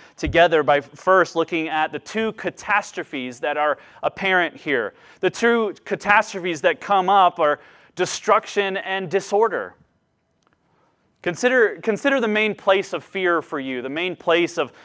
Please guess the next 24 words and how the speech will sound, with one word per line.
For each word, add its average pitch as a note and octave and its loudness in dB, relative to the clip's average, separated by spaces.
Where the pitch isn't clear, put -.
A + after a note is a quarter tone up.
of D3+ 4
thing F#3+ -4
that D#3+ -6
causes G3 -2
you D#3+ -10
fear D3 -6
in C3 -8
your C3 -6
life, G#2+ -8
of C#3+ -2
destruction C#3 -6
and A2+ -12
disorder A#2 -8
and G#2+ -14
chaos. G#2+ -14
Maybe E3+ -2
it's - -4
hard E3 -2
to D3+ -4
imagine C#3+ -8
as B2+ -10
an A#2+ -12
adult, D3 -2
but, C3 -6